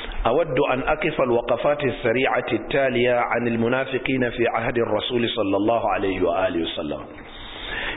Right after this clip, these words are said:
Ya ce, "Sakamakon irin wannan ɗauki ba daɗi da aka yi ta yi da munafukai, to, ni ko ina son in ɗan tsaya a nan, tsayawa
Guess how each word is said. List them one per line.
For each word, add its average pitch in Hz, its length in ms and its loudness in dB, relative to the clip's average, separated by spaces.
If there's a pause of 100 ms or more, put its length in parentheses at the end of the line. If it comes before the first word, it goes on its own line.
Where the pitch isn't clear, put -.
Ya 131 120 2
ce, 165 200 0
"Sakamakon 156 580 0
irin 185 200 2
wannan 165 360 0
ɗauki 123 320 2
ba 160 160 4
daɗi 143 320 0
da 127 160 2
aka 143 140 -2
yi 127 60 -2
ta 147 120 -2
yi 139 80 0
da 113 120 0
munafukai, 107 640 -2 (920)
to, 120 60 2
ni 135 140 2
ko 180 200 0
ina 165 320 0
son 151 180 0
in 120 160 0
ɗan 143 240 0
tsaya 147 320 2
a 113 80 0
nan, 123 220 -2 (680)
tsayawa 131 400 4